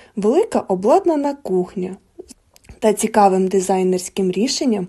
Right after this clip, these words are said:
у вигляді чорних пофарбованих стін та нової стелі. Кімнати замебльовані новими меблями. Нові ліжко двохспальне та дитяче, шкаф для одягу.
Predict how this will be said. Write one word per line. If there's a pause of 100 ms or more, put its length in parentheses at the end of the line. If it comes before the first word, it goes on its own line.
(400)
у
вигляді
чорних
пофарбованих
стін (480)
та
нової
стелі. (920)
Кімнати
замебльовані
новими
меблями. (800)
Нові
ліжко
двохспальне
та
дитяче, (320)
шкаф
для
одягу.